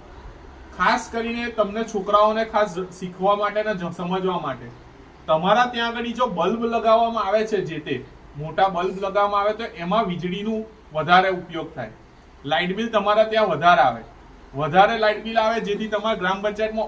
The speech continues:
already આવક નથી, ઇન્ડસ્ટ્રીઝની આવક નથી, તો ભારણ પડે ગ્રામજનોનું.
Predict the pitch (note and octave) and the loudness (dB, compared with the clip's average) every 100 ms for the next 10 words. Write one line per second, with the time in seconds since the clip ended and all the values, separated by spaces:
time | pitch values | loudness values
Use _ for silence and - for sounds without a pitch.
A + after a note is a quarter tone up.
0 | - G3 A3 A3 A3+ G#3 A3 G#3+ G#3+ G#3+ | -2 0 0 0 4 6 4 2 -6 -4
1 | A3 F#3 E3+ G#3+ A3+ G3 G#3+ G#3+ G#3 A3 | -6 -4 -4 -4 -4 -8 -4 0 2 0
2 | G#3+ A3 A3 G#3 D#3 D#3+ F#3 G#3 G#3 G#3+ | -6 -8 -6 -4 2 2 2 -2 -2 -2
3 | F3+ F3+ F#3 E3 C#3+ A#2+ | 0 0 0 -4 -6 -8